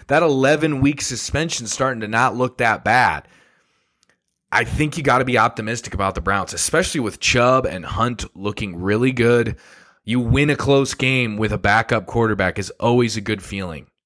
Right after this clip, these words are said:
Your rookie kicker bombs one. You gotta love Stefanski.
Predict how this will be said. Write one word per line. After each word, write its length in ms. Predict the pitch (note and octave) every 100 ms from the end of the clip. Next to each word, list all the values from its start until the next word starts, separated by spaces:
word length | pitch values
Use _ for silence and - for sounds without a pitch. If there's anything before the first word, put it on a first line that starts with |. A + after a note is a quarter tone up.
| _
Your 180 | F#2 G#2
rookie 340 | A2+ C#3 -
kicker 360 | A2+ B2+ A#2+ A2+
bombs 420 | G2+ G#2 A2 A2+
one. 240 | - A2 G#2
You 140 | F2
gotta 280 | G#2 G#2+ B2
love 200 | A#2 G#2
Stefanski. 840 | - G2 G#2 G2 F#2+ - G2+ F#2+